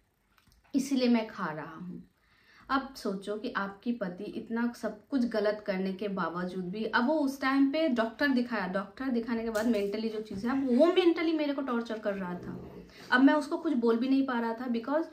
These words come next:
उसका दिमागी already doctor दिखा के आए हैं, तो मैं उसको क्यों बोलूँ? इसलिए मैं चुप थी, मैं बस सुनती रही, सुनती रही। आप सोचो उस time पे मुझ पे क्या बीत रहा था। वो मुझे बोल रहा था कि तुम्हें पता भी है उसका,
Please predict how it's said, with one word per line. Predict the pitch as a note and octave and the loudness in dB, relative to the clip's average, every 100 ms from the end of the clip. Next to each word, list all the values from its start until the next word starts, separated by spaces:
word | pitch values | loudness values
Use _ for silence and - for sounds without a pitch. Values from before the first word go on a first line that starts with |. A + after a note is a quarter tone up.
| - - _ | -14 -20 _
उसका | C4+ - E4 | -6 -2 0
दिमागी | B3 A#3 A3 A3 B3 B3+ | 4 6 4 4 0 0
already | A#3 - G3+ G3+ G#3 A3+ B3+ | -2 0 0 2 2 2 2
doctor | G#3+ G3+ A#3 | 0 0 -2
दिखा | G#3+ G#3+ G#3 | -4 -6 -8
के | G#3+ | -4
आए | G#3+ F#3 F#3+ | -2 -2 -2
हैं, | F#3 F3 F3+ - _ | -4 -6 -8 -12 _
तो | A#3 | 0
मैं | A3+ | 0
उसको | A#3 B3+ | 0 -4
क्यों | - C4+ G#3+ | -4 -2 -2
बोलूँ? | F#3+ F3+ E3+ - - A#3 | -2 -4 -6 -8 -8 -8
इसलिए | B3+ C#4 | 0 2
मैं | C#4+ - | 2 0
चुप | A#3+ - A3 | -6 -6 -6
थी, | |
मैं | G3+ C#4 | -2 0
बस | A#3 - - | 0 -2 0
सुनती | A#3 A#3+ | 0 2
रही, | A3 F3+ F#3 - - _ _ _ _ _ _ - | -2 -2 -6 -12 -20 _ _ _ _ _ _ -12
सुनती | C4 C4 C#4 | -4 -2 2
रही। | C#4+ | 2
आप | C4+ | 0
सोचो | - B3 C#4+ | -2 -4 -2
उस | C4 B3+ | -4 -4
time | A#3+ A#3 | -2 -2
पे | C4+ | 2
मुझ | A#3+ A#3+ A#3+ | 4 4 2
पे | E4 | 0
क्या | D#4+ C4 | 0 -2
बीत | A#3+ G#3 F#3 | -2 -6 -8
रहा | F3 E3 | -10 -10
था। | D#3+ - F3+ _ _ _ _ _ _ - | -14 -18 -20 _ _ _ _ _ _ -2
वो | A3+ | 0
मुझे | A3 A3 | 0 0
बोल | G#3+ G3+ | 0 0
रहा | G3+ G3 | 0 -2
था | G3+ G3+ - - _ | -6 -10 -12 -20 _
कि | A3+ | -4
तुम्हें | A3 A3 | -2 0
पता | G#3+ G#3 G3+ | 0 0 -2
भी | G3+ G#3+ | -2 -4
है | A3+ A3 G3+ | -2 0 0
उसका, | F#3+ - | -2 -8